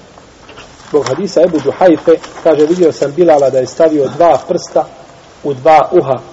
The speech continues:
i okreće svoja usta, odnosno svoju glavu, svoj vrat, lijevo, desno, a njegovi prsti u ušima. Ispravno je mišljenje da idu dva, kaže, prsta u dva uha. Dva, kaže, prsta idu u dva uha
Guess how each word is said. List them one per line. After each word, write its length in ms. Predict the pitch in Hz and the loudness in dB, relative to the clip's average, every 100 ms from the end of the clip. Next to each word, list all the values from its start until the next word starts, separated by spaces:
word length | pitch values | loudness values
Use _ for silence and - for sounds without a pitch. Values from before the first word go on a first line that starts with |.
| - - - - - - | -20 -20 -20 -20 -20 -6
i 120 | 143 | 2
okreće 520 | 165 - 151 - 156 139 - | 2 2 -4 -2 -4 -4 -10
svoja 420 | - 151 156 - - 147 | -6 -2 0 -2 -4 -6
usta, 340 | 160 - 135 | -6 -6 -6
odnosno 320 | 127 127 135 | -6 -10 -14
svoju 280 | 123 143 131 | -10 -6 -6
glavu, 280 | 127 143 135 | -2 0 0
svoj 180 | 123 131 | -2 -10
vrat, 240 | 123 135 131 - - - - - - - - | -6 -6 -8 -16 -20 -20 -20 -20 -20 -20 -8
lijevo, 260 | 139 135 120 | -2 0 0
desno, 360 | 127 127 - 120 | -2 -4 -6 -10
a 80 | - | -8
njegovi 400 | 131 156 160 147 | -4 -2 -2 -4
prsti 400 | - 151 - 127 | -6 -8 -8 -16
u 80 | - | -14
ušima. 280 | 120 - - - - - - - - | -14 -14 -20 -20 -20 -20 -20 -20 -10
Ispravno 480 | 226 247 - 185 156 | -2 -2 2 2 4
je 40 | |
mišljenje 240 | 185 - 175 | 0 -2 0
da 60 | |
idu 180 | 170 165 | 0 0
dva, 320 | 143 160 139 - - - - | 0 2 2 -2 -14 -10 -2
kaže, 180 | 135 123 | -2 -2
prsta 300 | 131 - - - - | -8 -12 -20 -20 -16
u 60 | 143 | -4
dva 180 | 127 | 0
uha. 200 | 127 110 - - - - _ _ _ - | 0 -2 -12 -20 -20 -20 _ _ _ -6
Dva, 260 | 147 175 - | 2 2 2
kaže, 240 | 170 175 180 | 0 0 0
prsta 280 | 165 - 135 - | -6 -2 -2 -2
idu 200 | 170 160 - | -10 -10 -10
u 60 | 139 | -6
dva 260 | 139 135 - | -2 -2 -2
uha 180 | 139 | -6